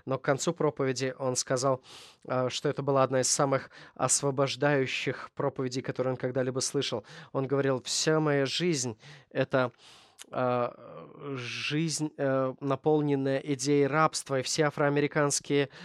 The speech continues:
афроамериканские люди несут на себе бремя этого прошлого». И он сказал: Когда я понял библейское понятие рабства, то это слово было в моих глазах искуплено.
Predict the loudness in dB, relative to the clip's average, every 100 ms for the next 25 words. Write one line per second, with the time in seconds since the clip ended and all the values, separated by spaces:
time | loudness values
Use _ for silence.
0 | -18 -2 0 2 2 2 2 0 0 0
1 | -2 0 -4 -2 -2 -2 -4 -2 0 -2
2 | 0 -2 0 0 2 2 0 0 -4 -2
3 | 0 0 0 -2 -4 -4 -4 -4 -2 0
4 | 0 0 0 0 2 2 2 0 -2 -2
5 | -2 0 0 2 0 0 0 0 0 0
6 | -2 -4 -6 -8 _ _ _ _ _ _
7 | _ _ _ _ _ _ -14 -4 -4 -2
8 | -4 -2 0 0 0 0 0 -2 0 -2
9 | 0 -2 -2 -2 -6 -4 -4 -2 -2 -2